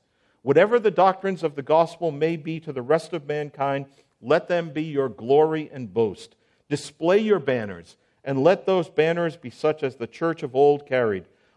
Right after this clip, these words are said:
Unfurl the old primitive standard,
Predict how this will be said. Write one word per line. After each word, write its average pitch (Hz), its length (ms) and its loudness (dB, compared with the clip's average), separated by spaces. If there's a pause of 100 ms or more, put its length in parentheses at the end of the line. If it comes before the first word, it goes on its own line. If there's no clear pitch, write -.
Unfurl 214 560 4
the 185 140 2
old 196 360 4
primitive 202 360 -2
standard, 160 600 -4